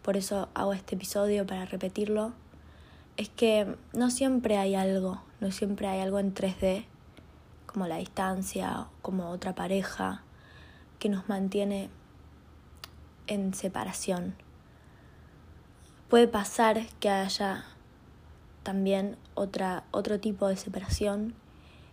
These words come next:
que es simplemente una mala comunicación o una dificultad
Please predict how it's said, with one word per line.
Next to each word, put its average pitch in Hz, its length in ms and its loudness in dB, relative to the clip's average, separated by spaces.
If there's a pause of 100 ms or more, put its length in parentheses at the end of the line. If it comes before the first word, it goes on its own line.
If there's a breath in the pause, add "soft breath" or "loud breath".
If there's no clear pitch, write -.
(160 loud breath)
que 220 160 4
es 233 80 2
simplemente 233 960 2 (560)
una 208 180 0
mala 214 240 2
comunicación 214 880 0 (480)
o 196 460 -2
una 220 140 2
dificultad 202 760 0